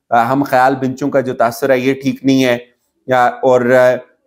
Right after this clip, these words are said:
वो सब कुछ आएंगे तो ठीक हो जाएगा, सुप्रीम कोर्ट में बड़ा अच्छा, अच्छा हो जाएगा। और शुरू में आए, उन्होंने बड़े बड़े फ्लेक्स मारे, उन्होंने ओ-,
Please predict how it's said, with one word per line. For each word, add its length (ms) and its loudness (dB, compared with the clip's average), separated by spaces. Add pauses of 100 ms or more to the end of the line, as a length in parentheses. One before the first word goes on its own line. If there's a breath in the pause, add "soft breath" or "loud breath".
(100)
वो 260 2
सब 280 -4
कुछ 180 -2
आएंगे 280 0
तो 100 -4
ठीक 280 -6
हो 120 2
जाएगा, 380 2
सुप्रीम 380 -4
कोर्ट 260 -2
में 300 -4 (240)
बड़ा 160 2
अच्छा, 220 -2
अच्छा 180 -2
हो 120 0
जाएगा। 280 2
और 120 0
शुरू 240 0
में 100 0
आए, 160 2
उन्होंने 260 0
बड़े 220 2
बड़े 160 0
फ्लेक्स 380 -6
मारे, 220 0
उन्होंने 380 0 (320 soft breath)
ओ-, 300 0